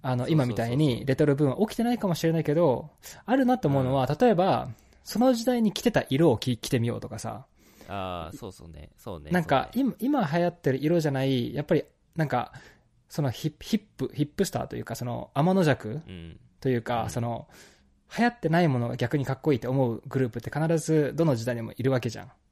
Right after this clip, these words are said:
Speaker 2: うんうんうんうん。
Speaker 1: で、その人たちがやっぱ目、
Speaker 2: 確かに確かに。
Speaker 1: 目-、目につけるものは、どうしても、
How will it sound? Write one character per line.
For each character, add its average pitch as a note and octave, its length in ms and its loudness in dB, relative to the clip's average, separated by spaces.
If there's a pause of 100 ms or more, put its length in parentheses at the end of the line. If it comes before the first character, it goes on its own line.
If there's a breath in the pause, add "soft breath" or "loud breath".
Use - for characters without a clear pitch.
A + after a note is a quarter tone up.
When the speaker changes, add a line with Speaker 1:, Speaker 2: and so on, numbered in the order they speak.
(520)
Speaker 2:
う - 40 -16
ん - 20 -14
う - 20 -12
ん E2 40 -12
う - 20 -18
ん C2+ 560 -20
う C2 40 -20
ん。 - 100 -20 (180)
Speaker 1:
で、 F3+ 100 -6
そ A#3 100 -4
の B3+ 100 -2
人 B3 120 -4
た A3 40 -4
ち A3+ 160 -6
が A#3+ 180 2
や C3 80 0
っ - 60 -6
ぱ A#2+ 60 -4
目、 C#3 180 -2
Speaker 2:
確 - 40 -12
か D3+ 40 -2
に D#3 80 0
確 - 80 -4
か E3+ 40 2
に。 F3 60 4
Speaker 1:
目-、 - 60 -
目 A2+ 40 -2
に A2+ 100 -8
つ - 140 -10
け C#3 120 2
る B2 120 -2
も B2+ 120 -6
の C#3+ 120 -4
は、 F#3+ 280 -2 (320)
ど C3+ 140 -4
う A#2 60 0
し - 60 -12
て D3 100 -2
も、 F3+ 280 0